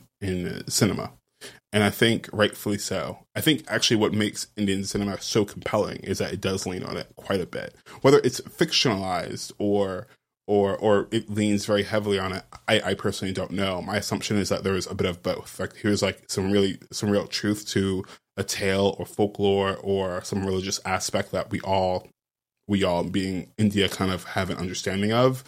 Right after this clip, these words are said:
or even, like, a regional part have an understanding of. And here's how we're going to build on top of that with storytelling. And I think that's super interesting. Like, we don't,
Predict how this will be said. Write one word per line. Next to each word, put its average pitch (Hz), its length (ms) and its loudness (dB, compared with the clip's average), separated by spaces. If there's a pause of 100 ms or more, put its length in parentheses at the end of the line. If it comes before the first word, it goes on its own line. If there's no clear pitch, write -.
(120)
or 107 100 -2
even, 98 320 0
like, 90 140 -6
a 87 80 -4
regional 95 340 -2
part - 260 -2
have 101 140 -2
an - 60 -2
understanding 101 440 0
of. 120 280 2
And 98 100 -6
here's 101 300 0
how 98 100 0
we're 98 140 2
going 98 240 -4
to - 100 -6
build 92 340 -2
on 90 100 -6
top - 280 -4
of 98 60 -2
that 92 360 0
with - 300 0
storytelling. - 640 0 (400)
And 98 80 0
I 95 80 0
think - 240 -4
that's - 260 -4
super - 640 2
interesting. 87 560 -8
Like, - 180 -8
we 101 120 2
don't, 98 280 2